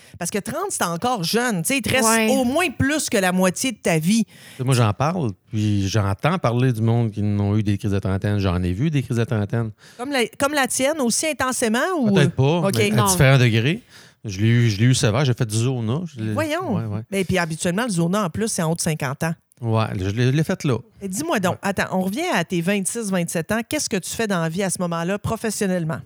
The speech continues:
Speaker 3: Je suis mécanicien.
Speaker 1: T'es mécanicien.
Speaker 3: Mécanicien
Speaker 1: Dans un
Speaker 3: de,
Speaker 1: garage ?
Speaker 3: de, de formation. Là, c'est ça que je voulais faire dans la vie.
Speaker 1: T'as un garage ou t'es employé ?
Speaker 3: Non, non, je suis employé.
Speaker 1: OK.
Speaker 3: Je suis employé.
Speaker 1: Euh, t'aimes ça ?
Speaker 3: Oui, j'adore ça.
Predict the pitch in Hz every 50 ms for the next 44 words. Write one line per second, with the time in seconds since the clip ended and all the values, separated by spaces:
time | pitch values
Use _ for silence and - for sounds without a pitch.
0 | - - _ _ - 139 135 143 139 123 107 - 131 135 131 - - _ _ _
1 | _ - 196 190 214 262 285 - 262 226 196 170 - - 170 113 110 107 98 92
2 | 190 202 214 123 120 - - 107 - 262 - 110 107 107 110 107 - 135 117 123
3 | 123 123 123 117 - - 113 95 92 95 104 110 - - 110 - - 120 107 120
4 | 104 90 98 107 107 98 - 110 110 110 104 104 101 101 95 98 104 107 110 -
5 | - 233 226 226 214 226 220 208 208 240 269 320 339 262 240 220 - - 196 190
6 | 185 185 180 185 180 - 131 147 170 175 120 107 120 135 120 - 110 104 98 95
7 | - _ - - 208 196 214 180 - _ - - - 123 - - 202 - - 127
8 | - 240 220 208 202 - - 285 330 480 - - - _ _ _ _ _ _ _
9 | _ - 170 208 185 110 98 98 113 123 - 107 117